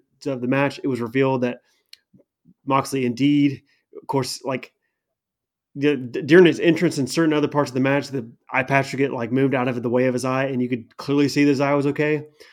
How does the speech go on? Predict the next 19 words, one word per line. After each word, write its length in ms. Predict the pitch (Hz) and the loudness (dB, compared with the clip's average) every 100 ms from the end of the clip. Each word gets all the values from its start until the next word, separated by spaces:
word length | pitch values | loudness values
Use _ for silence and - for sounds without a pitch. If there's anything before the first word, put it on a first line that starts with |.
| - _ - | -20 _ -4
But 260 | 135 139 - | -4 -4 0
toward 180 | 156 156 | 4 6
the 60 | |
end 40 | 156 | 6
of 40 | |
the 60 | 147 | 4
match, 260 | 147 143 | 2 0
he, 320 | - 135 127 - _ _ _ - | 0 2 0 -4 _ _ _ -4
you 120 | 143 | 0
know, 180 | 127 120 _ _ | 0 -2 _ _
t-, 160 | - - | -10 -2
after 380 | 139 135 139 123 | -2 0 -2 0
basically 420 | 117 147 160 127 | 0 0 0 0
run 240 | 135 139 | 2 4
in 180 | 143 139 | 4 2
from, 400 | 135 127 117 127 - | 0 -2 -2 -4 -8
uh, 200 | 117 104 | -10 -6
Santana 520 | 139 127 139 135 131 | -4 -2 0 0 0
Ortiz, 680 | 123 113 165 156 147 139 | -2 -2 0 0 0 -4